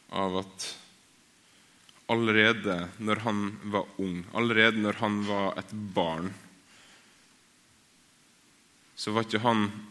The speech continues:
ubevisst på hvem han var. Allerede da så var Guds velbehag over han.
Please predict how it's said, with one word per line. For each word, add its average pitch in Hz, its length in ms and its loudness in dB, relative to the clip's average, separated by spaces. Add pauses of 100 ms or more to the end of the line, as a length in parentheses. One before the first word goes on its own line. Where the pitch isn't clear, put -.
(180)
ubevisst 117 960 2 (760)
på 107 120 0 (100)
hvem 107 380 0
han 104 180 -2
var. 98 300 -2 (2750)
Allerede 120 640 4
da 110 400 2 (180)
så - 300 -4
var 110 360 4
Guds 123 360 -4 (160)
velbehag 104 800 0 (240)
over 95 480 -2
han. 87 180 -6